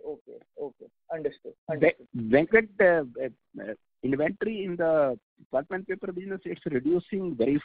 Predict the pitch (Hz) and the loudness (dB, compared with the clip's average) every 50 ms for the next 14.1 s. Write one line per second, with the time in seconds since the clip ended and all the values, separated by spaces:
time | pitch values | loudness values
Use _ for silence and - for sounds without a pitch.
0 | - - 113 104 95 - _ _ _ _ _ _ - _ - - 117 120 - - | -4 -4 -2 -2 -4 -4 _ _ _ _ _ _ -20 _ -6 -6 -4 -4 -4 -6
1 | 165 165 - 160 151 151 - 165 165 160 165 160 156 151 135 - - _ _ _ | -6 -4 -4 -4 -6 -4 -4 -4 -2 0 0 0 2 0 -2 -4 -4 _ _ _
2 | _ - - 156 156 156 156 147 147 139 135 143 135 127 117 117 123 123 - _ | _ -6 -4 -2 0 0 0 0 -2 0 0 0 0 2 0 0 -2 -4 -6 _
3 | - 117 113 110 110 - 117 107 87 - - - - - _ _ _ _ _ _ | -6 -4 -4 -4 -4 -4 -6 -6 -6 -8 -14 -20 -20 -20 _ _ _ _ _ _
4 | _ _ _ _ _ _ _ _ _ _ _ _ _ - 151 160 180 170 151 143 | _ _ _ _ _ _ _ _ _ _ _ _ _ -4 0 4 4 6 4 4
5 | 151 147 139 123 117 135 135 120 - - - 247 285 226 170 - 233 233 - 302 | 2 0 0 0 0 0 -2 -2 -2 -2 0 0 0 2 2 2 2 0 -4 -8
6 | 269 - - - 165 160 160 202 196 - 226 233 233 233 240 214 175 170 - - | -8 -8 -4 -4 -4 -2 -2 -4 -4 -2 -2 -2 0 -2 -2 0 -2 -4 -4 -6
7 | 226 196 247 247 - _ - 143 135 143 143 180 202 208 180 190 190 190 190 175 | -8 -6 -6 -8 -4 _ 0 2 2 2 4 4 4 4 4 2 2 2 4 4
8 | 196 202 202 196 - - _ _ _ _ _ _ _ - 151 143 143 147 147 151 | 4 4 4 2 -4 -20 _ _ _ _ _ _ _ 0 2 4 4 4 6 6
9 | 175 180 180 175 - 220 190 220 190 175 175 180 180 190 208 202 196 190 214 202 | 4 4 2 0 -4 -4 -2 -2 0 0 0 -2 0 0 0 0 2 2 2 0
10 | - - 156 143 147 156 170 180 185 190 196 196 180 - _ _ - 339 - - | 2 0 0 0 2 2 2 4 4 2 0 -4 -10 -16 _ _ -4 0 2 2
11 | 269 - 240 240 233 - - - 185 165 165 160 160 - 392 - - 247 247 - | 2 4 2 2 2 2 2 4 4 4 6 4 2 0 0 -2 -6 -10 -8 -6
12 | 247 226 233 233 226 233 226 220 214 208 220 226 220 220 208 190 180 175 170 185 | -6 -4 -4 -2 0 0 2 2 2 4 4 4 2 0 -6 -8 -10 -4 -2 2
13 | 196 233 240 - 170 151 170 170 185 196 196 190 208 208 - 175 156 151 175 180 | 4 4 4 4 4 4 4 4 4 2 2 2 0 0 0 0 2 2 0 0
14 | - - | -2 -6